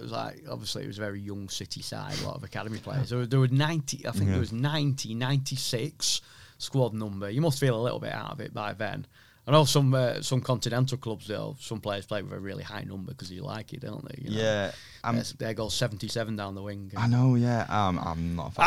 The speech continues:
Speaker 1: I, I, to be fair, Tom, I'm still at the old school. I used, I used to watch North End play one to eleven,
Speaker 2: Yeah,
Speaker 1: you know,
Speaker 2: yeah.
Speaker 1: as a
Speaker 2: I was a big fan of Burnley doing that the other day, to
Speaker 1: Mm.
Speaker 2: be fair. Like, they, um,
Speaker 1: They were very close to a
Speaker 2: no,
Speaker 1: full,
Speaker 2: they,
Speaker 1: were they?
Speaker 2: they nailed it.
Speaker 1: Were
Speaker 2: One
Speaker 1: they?
Speaker 2: to eleven.
Speaker 1: Excellent.
Speaker 2: Number seven on the right wing,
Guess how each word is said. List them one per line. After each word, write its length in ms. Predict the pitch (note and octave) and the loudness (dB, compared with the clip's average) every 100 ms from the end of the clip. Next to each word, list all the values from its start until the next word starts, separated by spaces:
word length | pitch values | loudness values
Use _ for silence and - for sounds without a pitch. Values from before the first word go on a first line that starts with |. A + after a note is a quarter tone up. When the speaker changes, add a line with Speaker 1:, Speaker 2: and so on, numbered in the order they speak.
| - | 8
Speaker 1:
I, 140 | A3 C4 | 8 8
I, 40 | F3+ | 8
to 120 | G#3+ | 8
be 120 | G#3+ | 10
fair, 320 | D#3+ G3 G#3 | 10 12 12
Tom, 260 | F#3 C#3 A2+ | 10 6 6
I'm 300 | C3 D3+ D3 | 4 6 6
still 260 | C3 C3+ B2 | 6 4 4
at 60 | |
the 100 | A#2 | 4
old 200 | B2+ A#2 | 4 4
school. 200 | - C3 | 4 6
I 120 | C#3 | 10
used, 220 | D#3 A#2+ - | 10 8 8
I 140 | C#3+ | 8
used 200 | C3 C#3 | 8 2
to 60 | C3 | -2
watch 220 | - - | -2 -4
North 320 | C#3 A2+ - | -2 -2 -2
End 160 | A2+ A#2 | -4 -4
play 160 | A#2 A#2 | -4 -2
one 220 | G#2+ G#2 | -2 -2
to 160 | - G#2+ | 0 0
eleven, 300 | G#2+ A2 F#2+ | 2 4 4
Speaker 2:
Yeah, 100 | E2+ A2 | 2 0
Speaker 1:
you 100 | A2 | -2
know, 200 | G2 G2+ | -4 0
Speaker 2:
yeah. 140 | F#2 | 2
Speaker 1:
as 60 | E2+ | 2
a 180 | G#2+ G#2+ | -2 2
Speaker 2:
I 140 | G#2+ | 8
was 80 | A2+ | 8
a 20 | |
big 160 | A2 A#2 | 10 8
fan 140 | A#2+ | 8
of 80 | G2+ | 6
Burnley 320 | F2+ F#2 F#2 | 6 6 8
doing 220 | F2+ F2+ F2+ | 6 6 6
that 180 | E2+ | 4
the 60 | E2 | 2
other 100 | F2 | 0
day, 200 | E2+ E2+ | 2 2
to 60 | G2+ | 0
Speaker 1:
Mm. 60 | |
Speaker 2:
be 80 | G2+ | -4
fair. 400 | - E2 D#2+ E2+ - | -2 -2 -2 -4 -6
Like, 300 | F2 E2 D#2 | -2 -2 0
they, 540 | F#2 F2+ F2 F2 F2+ E2+ | 2 4 4 2 0 0
um, 320 | E2 E2 D#2+ | 0 -2 0
Speaker 1:
They 80 | C3+ | 4
were 120 | C3+ | 6
very 200 | C3+ B2 | 6 4
close 320 | - B2+ C3+ - | 2 2 2 0
to 180 | A#2 | -4
a 40 | G#2+ | -4
Speaker 2:
no, 40 | |
Speaker 1:
full, 260 | G#2+ - D#3+ C#3+ - | -6 -2 -2 -2 -2
Speaker 2:
they, 100 | C3+ | 4
Speaker 1:
were 80 | C3 | 6
they? 100 | B2 | 6
Speaker 2:
they 80 | |
nailed 300 | D3 D3 F3+ | 6 6 6
it. 160 | A#2+ - | 4 6
Speaker 1:
Were 80 | C3 | 8
Speaker 2:
One 120 | D3 | 10
Speaker 1:
they? 40 | A#2+ | 10
Speaker 2:
to 80 | |
eleven. 480 | C3+ C3 A#2+ F2+ A2+ G#2 | 10 10 8 8 6 4
Speaker 1:
Excellent. 480 | G#2+ - G#2 G2+ G2+ | -6 -8 -8 0 10
Speaker 2:
Number 220 | B2+ C3 | 12 12
seven 300 | - C3 B2+ | 12 10 12
on 100 | B2 | 12
the 100 | A#2 | 12
right 180 | A#2 G#2+ | 12 10
wing, 300 | E2+ G2 A2+ | 8 6 4